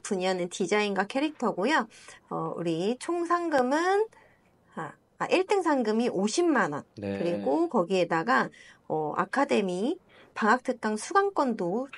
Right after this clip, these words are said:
Speaker 1: 수여를 한다고 합니다.
Speaker 2: 네.
Speaker 1: 그래서 금상, 은상, 동상,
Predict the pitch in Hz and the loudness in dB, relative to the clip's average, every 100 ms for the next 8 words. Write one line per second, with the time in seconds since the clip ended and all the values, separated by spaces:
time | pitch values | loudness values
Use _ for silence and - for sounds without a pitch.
0 | - - - 311 254 233 262 254 208 226 | -20 -10 -2 0 2 0 0 0 0 0
1 | 208 147 - 202 202 185 180 185 - 214 | 0 -4 -10 -6 -4 -4 -4 -4 0 2
2 | 233 240 294 277 240 196 202 208 247 233 | 2 2 2 2 0 -2 -2 -2 0 0
3 | 226 196 196 208 214 180 180 226 | 0 -2 -2 -2 -2 -2 0 -2